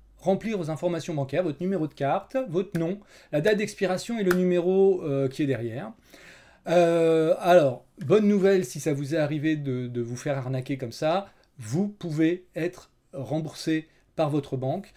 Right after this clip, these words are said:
Vous n'avez pas donné votre code secret. On va pas vous demander votre code secret. Le problème, c'est que souvent, enfin, quand ils sont vraiment vicieux, euh, les arnaqueurs vont vous dire : « Je n'ai pas réussi à faire le truc. Est-ce que,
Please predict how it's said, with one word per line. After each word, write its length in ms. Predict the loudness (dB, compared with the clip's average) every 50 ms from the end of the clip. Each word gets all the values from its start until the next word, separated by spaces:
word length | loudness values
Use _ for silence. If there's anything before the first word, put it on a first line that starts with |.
| -20 _ _
Vous 140 | -4 -2 0
n'avez 160 | 2 2 2
pas 160 | 2 2 2
donné 180 | 2 2 2 0
votre 240 | -2 -2 -4 -4 -6
code 320 | -6 0 0 2 2 2
secret. 440 | -2 -2 -2 -2 -2 -2 -10 -10 _ -10
On 60 | -6
va 100 | -6 -2
pas 140 | 0 2 2
vous 100 | 2 0
demander 280 | -2 -2 -2 0 0 0
votre 160 | -2 -4 -6
code 140 | -10 -12 -10
secret. 260 | -10 -12 -12 -14 -20 -20 _ -20 -20 -20 -20 -20 -20 -20 -18 _
Le 220 | 0 2 2 2 2
problème, 500 | 0 -2 0 2 2 2 0 0 -2 -6
c'est 220 | -4 -4 -4 -4
que 100 | -2 -4
souvent, 500 | -6 -4 -4 -2 0 0 0 0 0 -4 -8
enfin, 220 | -12 -12 -12 -12 -16 _ _ _ _ _ -6
quand 160 | -2 0 0
ils 60 | 0 0
sont 140 | 0 -2
vraiment 280 | 0 0 2 2 2 0
vicieux, 540 | 0 -2 -2 -4 -2 0 2 2 2 0 -4 -12 -20 -20 -16 -8
euh, 220 | -4 -2 0 2 4
les 200 | 4 4 4 4
arnaqueurs 520 | 2 2 2 0 0 2 2 2 2 2
vont 160 | 0 0 -2
vous 140 | -2 -2 -2
dire : « 240 | -4 -4 -4 -4 -6 -10 _ -8 -6
Je 160 | 0 2 2
n'ai 160 | 2 2 2
pas 160 | 0 0 0 0
réussi 600 | 2 0 -2 -2 -8 -6 -4 -2 -2 -2 -4 -6
à 220 | -4 -2 -2 -2 -4
faire 440 | -4 -2 0 0 2 2 0 -2 -2
le 220 | -2 -2 -4 -4
truc. 240 | -4 -6 -6 -6 -8 _ -20 _ 0
Est-ce 160 | 0 0 0
que, 180 | 0 _ _